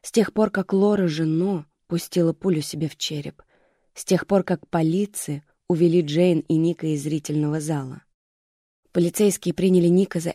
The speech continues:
Эндрю, и когда до них дошло, почему Джейн зовёт своего брата, Эндрю уже колотил кулаками в дверь.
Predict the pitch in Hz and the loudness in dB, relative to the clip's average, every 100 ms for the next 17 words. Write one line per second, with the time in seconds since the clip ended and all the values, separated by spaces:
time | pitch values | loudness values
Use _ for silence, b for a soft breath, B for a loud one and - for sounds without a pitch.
0 | - 175 147 147 170 _ _ _ _ - | -2 -2 -2 -6 -10 _ _ _ _ 2
1 | 196 190 202 202 202 190 185 196 185 196 | 4 4 4 6 4 2 -2 -6 -6 -6
2 | - 196 208 202 151 175 175 151 151 160 | -4 -2 0 0 -2 -2 0 0 -2 -4
3 | 170 - 147 147 165 196 - 143 b b | -6 -6 -4 -4 -2 -4 -4 -10 b b
4 | b b b 196 175 175 170 170 165 165 | b b b 2 4 2 2 0 -2 -4
5 | 170 160 - 156 156 160 156 156 160 151 | -4 -6 -4 -6 -4 -6 -6 -4 -4 -4